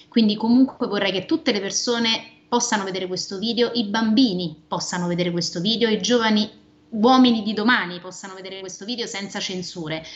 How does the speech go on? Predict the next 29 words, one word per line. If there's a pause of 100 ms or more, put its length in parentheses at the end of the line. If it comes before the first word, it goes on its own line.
(320)
E
quindi,
eh,
è
importante
far
capire
che
la
violenza
non
è
solamente
una
violenza
fisica,
che
la
violenza
può
essere
una
violenza
verbale,
psicologica, (400)
e
soprattutto
bisogna
educare